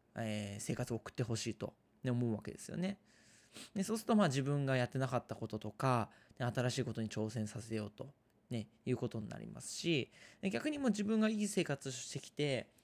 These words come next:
まあ、何不自由なくね、生活してきた人は、自分と同じようなことをやっぱりさせたが、させたがる。ね。えー、ということで、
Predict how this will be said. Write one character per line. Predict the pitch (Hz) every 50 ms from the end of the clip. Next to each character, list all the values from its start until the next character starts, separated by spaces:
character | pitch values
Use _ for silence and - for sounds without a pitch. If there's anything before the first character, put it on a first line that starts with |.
| _ _
ま | - 170
あ、 |
何 | 156 165 180 175 165 151
不 | 127 - 131
自 | 131 143
由 | 160 147 127
な | 117 113
く | 110 -
ね、 | 120 123
生 | 117 - 127 117
活 | 127 117 - 120
し | -
て | - 117
き | - -
た | - 120
人 | 120 - - 147
は、 | 175 202 202 160 - - - - _
自 | - 139
分 | 131 151 147
と | - 143
同 | 143 175 196
じ | 214
よ | 262
う | 247
な | 214 165
こ | - 123 117
と | - 120
を |
や | 113 107 110
っ | -
ぱ | _ -
り | 110 101
さ | - - 160
せ | - - 113
た | - 131
が、 | 110 120 117 101 - _ _ _ _
さ | - - -
せ | 143 -
た | 104 -
が | 101 107 104
る。 | 101 - - - _ _
ね。 | - 123 120 _ - - - - _ _
え | - 135 131 131 127 123 123 120 113
ー、 |
と | -
い | 156
う | 151
こ | - 170
と | - 160 135
で、 | 120 170 180 156 - -